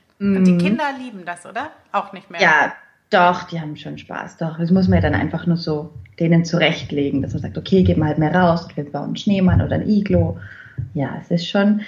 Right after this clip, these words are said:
Speaker 2: ist ja spannend, weil normalerweise bin ich ja nicht da, wenn so viel Schnee ist. Also letztes Jahr war ich in Bali,
Speaker 1: Stimmt.
Speaker 2: ähm, Florida und dieses Mal habe ich mir gedacht, okay, ich bleibe. Und das ist tatsächlich, glaub ich, also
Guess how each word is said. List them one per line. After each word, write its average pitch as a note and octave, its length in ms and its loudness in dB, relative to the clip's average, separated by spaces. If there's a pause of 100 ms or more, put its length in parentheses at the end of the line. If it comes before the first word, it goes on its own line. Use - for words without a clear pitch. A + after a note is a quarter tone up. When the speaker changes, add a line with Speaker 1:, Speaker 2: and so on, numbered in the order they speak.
(140)
Speaker 2:
ist A#3+ 120 0
ja D#4 60 4
spannend, B3+ 320 2
weil G#3 100 4
normalerweise A#3 500 -2
bin A#3+ 160 -4
ich B3 120 -4
ja A3 80 -4
nicht A3+ 240 -2
da, A3+ 380 0
wenn F3 140 -2
so E3+ 120 -2
viel E3 160 -8
Schnee D#3+ 440 -4
ist. - 180 -12
Also F#3 160 -4
letztes F#3 360 0
Jahr F#3+ 140 0
war F3+ 100 2
ich F#3 100 -4
in F3+ 120 2
Bali, B3+ 680 2
Speaker 1:
Stimmt. D4+ 240 -20 (140)
Speaker 2:
ähm, F#3 440 4
Florida A3 1000 2 (300)
und E3+ 320 -4
dieses G3 220 -6
Mal F#3 120 2
habe F3+ 120 4
ich F#3+ 60 0
mir F3+ 100 0
gedacht, F3 280 0
okay, - 160 -6
ich F#3 140 -4
bleibe. F#3+ 460 2 (520)
Und F#3+ 140 0
das G3 80 0
ist A3 160 0
tatsächlich, A3+ 720 -2
glaub F#3+ 180 -2
ich, - 240 -8 (140)
also F#3+ 400 -4